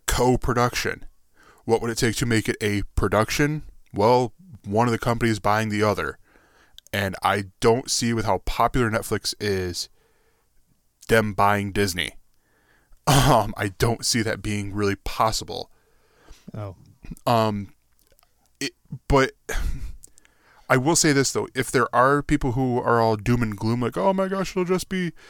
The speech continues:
Speaker 1: Disney anywhere," sort of thing, I don't see that being the possibil-, or the, being the re-,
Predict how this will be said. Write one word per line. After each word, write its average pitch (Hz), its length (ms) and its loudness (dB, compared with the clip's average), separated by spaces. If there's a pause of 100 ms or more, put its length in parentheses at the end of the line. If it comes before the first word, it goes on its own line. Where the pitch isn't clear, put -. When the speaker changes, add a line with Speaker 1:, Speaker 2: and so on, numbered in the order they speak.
(460)
Speaker 1:
Disney 185 360 2
anywhere," 160 1040 2 (460)
sort 135 260 2
of 123 80 -4
thing, 147 340 -2 (1400)
I 120 260 2 (100)
don't 127 280 0
see 139 280 0
that 127 340 -2
being 120 360 0
the 113 160 -6
possibil-, 113 840 0
or 104 140 -2
the, 98 340 -4 (420)
being 117 280 0
the 110 100 -2
re-, 104 240 -2